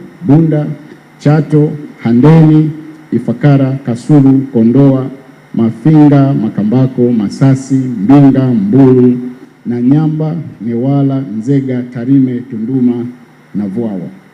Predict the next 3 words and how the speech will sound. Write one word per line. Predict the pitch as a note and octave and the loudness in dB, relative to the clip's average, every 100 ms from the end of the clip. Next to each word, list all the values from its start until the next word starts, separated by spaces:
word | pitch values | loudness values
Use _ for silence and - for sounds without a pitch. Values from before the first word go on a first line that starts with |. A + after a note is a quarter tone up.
| _ _ _ _ _ _ _ _ _ _ _ _ _ _ _ _ - G#3 - - | _ _ _ _ _ _ _ _ _ _ _ _ _ _ _ _ -14 -12 -12 -12
Mheshimiwa | A2 D3 D3+ | -10 -4 2
mgeni | C3+ - A#2+ | 2 2 -2
rasmi, | D3+ D#3 C3 A#2 | -4 -4 -4 -6